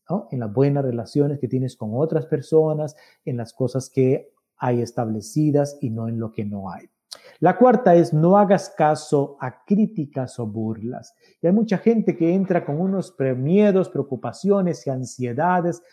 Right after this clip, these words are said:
porque fueron criticados, se han burlado de ellos.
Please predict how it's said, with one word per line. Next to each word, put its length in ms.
porque 360
fueron 340
criticados, 840
se 100
han 160
burlado 640
de 400
ellos. 440